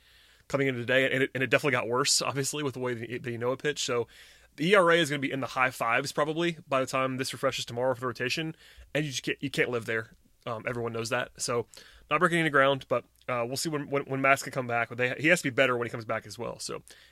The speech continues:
sort of a two-pronged problem there. Um, in the fourteen to eight loss on Tuesday,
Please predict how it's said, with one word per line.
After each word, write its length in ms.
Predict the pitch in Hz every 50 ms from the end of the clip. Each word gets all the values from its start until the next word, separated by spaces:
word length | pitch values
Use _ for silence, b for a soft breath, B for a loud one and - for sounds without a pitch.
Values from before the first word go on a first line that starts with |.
| b b
sort 180 | - - 139 117
of 60 | 110
a 20 |
two-pronged 640 | - - 131 120 - - 120 110 113 113 107 - - b b b b b b b b b b b b b b
problem 340 | - - 143 123 113 107 110
there. 220 | 110 107 110 - - - - -
Um, 360 | - 156 151 147 139 131 123 - _ _ _ _ _ _ _ _ _ _ _
in 100 | - 185
the 80 | 196 190
fourteen 400 | - - 202 190 175 - 175 160
to 60 | 160
eight 140 | 143 147 -
loss 300 | - 139 135 139 - -
on 80 | 131 123
Tuesday, 480 | - 135 143 139 - 147 143 151 147